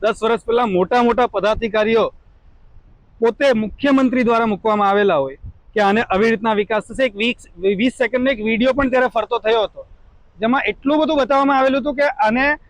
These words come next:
ભારત નહીં, પરંતુ આને તમે લાસ વેગસ અને યુનાઇટેડ સ્ટેટ્સના કોઈ બીચ સાથે સરખાવી શકો, તેવી વાતો એમાં બતાવવામાં આવેલી હતી. એમાં કંઈ પણ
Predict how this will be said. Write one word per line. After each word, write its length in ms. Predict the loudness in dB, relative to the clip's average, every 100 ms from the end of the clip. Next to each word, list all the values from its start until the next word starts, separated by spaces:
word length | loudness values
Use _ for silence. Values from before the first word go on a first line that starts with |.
| -20 -20 -4
ભારત 380 | 2 2 2 0
નહીં, 220 | 0 0
પરંતુ 340 | 0 -2 0
આને 220 | 0 0 0
તમે 240 | 0 0 -2 -8 -16 -4
લાસ 340 | 0 0 0
વેગસ 360 | 0 2 2 2
અને 140 | 0 0 -4 -20 -20 -20 -20 -10
યુનાઇટેડ 400 | -4 -2 0 -4
સ્ટેટ્સના 400 | -4 -4 -2 -4
કોઈ 140 | -2 0
બીચ 200 | -2 -2
સાથે 260 | -2 -2
સરખાવી 380 | -2 -2 0 0
શકો, 200 | -2 -4
તેવી 340 | 0 0 2
વાતો 260 | 2 0 0
એમાં 200 | 0 0
બતાવવામાં 380 | -2 -2 0 0
આવેલી 200 | -2 -4
હતી. 180 | -10 -4
એમાં 280 | -2 0 0
કંઈ 340 | -4 -6 -4
પણ 280 | -2 -4 -4